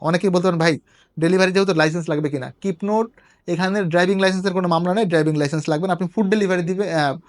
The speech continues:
প্রোডাক্ট ডেলিভারি দিবেন, ড্রাইভিং লাইসেন্সের মামলা এখানে উল্লেখ করে নাই। ডেলিভারি, হ্যাঁ, ব-, ডেলিভারি বয় হয়তো আপনার এখানে লাইসেন্সটা উল্লেখ করে দেয় নাই।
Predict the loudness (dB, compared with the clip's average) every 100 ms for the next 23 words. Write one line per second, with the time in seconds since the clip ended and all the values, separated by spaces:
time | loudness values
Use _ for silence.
0 | _ _ 0 0 2 2 2 2 2 0
1 | 2 2 2 -2 -2 -2 0 0 0 0
2 | -2 -4 -8 _ _ _ -2 2 0 2
3 | 2 2 2 2 4 2 0 0 0 0
4 | 0 2 2 2 0 0 -2 -2 -2 -2
5 | -2 -2 -2 -2 -2 -4 -2 -2 -4 -2
6 | 0 2 0